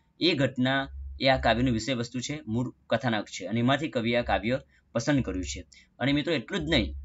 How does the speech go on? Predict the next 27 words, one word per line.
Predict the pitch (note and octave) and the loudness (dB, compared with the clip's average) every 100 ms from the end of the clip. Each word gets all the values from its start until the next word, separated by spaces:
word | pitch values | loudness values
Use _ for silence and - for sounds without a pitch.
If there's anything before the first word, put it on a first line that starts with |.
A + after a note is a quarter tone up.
| - - | -12 -2
આ | E3 | -2
કાવ્ય, | F#3 C#3+ C3+ C3+ - | 2 2 4 0 -2
આ | C3 E3 | 0 0
જે | D#3 | 0
ઘટના | B2+ C3 D3 C#3+ | 0 0 2 0
છે, | C#3+ D3 | 2 0
એ | |
ઘટનાને | A#2 A#2+ C3+ C3+ | 0 -2 0 2
લઈને | C3 A#2 C#3+ - _ _ _ _ _ | 2 2 2 0 _ _ _ _ _
આપણા | A#2 C3+ D3 | -2 4 2
હિન્દી | B2 A#2+ C3+ D3 D3+ - _ _ _ _ - | 4 2 2 2 0 -6 _ _ _ _ -2
બોલિવૂડમાં | G#2+ C3+ D#3 C#3 C3 F#2 - _ | 2 2 2 0 0 -2 -6 _
એક | B2+ C3+ | -6 -2
રોટી | C3 A#2+ C3+ | 0 0 -2
ફિલ્મ | - D#3 E3 | 0 0 2
બની | B2 A2+ | 2 2
છે. | G#2+ F#2 F2 - - | 0 -8 -12 -16 -6
રોટી | B2 A#2 D3 D#3+ - | -4 -2 -2 -2 -4
ફિલ્મનું | D3+ D3+ D3 D#3 | -2 0 0 0
એક | |
કાવ્ય | - A2+ B2+ | 2 2 2
પણ | C3+ D3 A#2 _ - | 0 -2 -4 _ -2
આ | C#3 | 0
જ | D#3 C3+ | 0 -4
ઘટના | B2 B2+ C#3+ | -2 0 2
ઉપર | C3 C#3+ - | 0 0 0
ફિલ્મવામાં | B2 A#2+ A#2+ A2+ A2 B2+ | 2 2 4 4 2 -2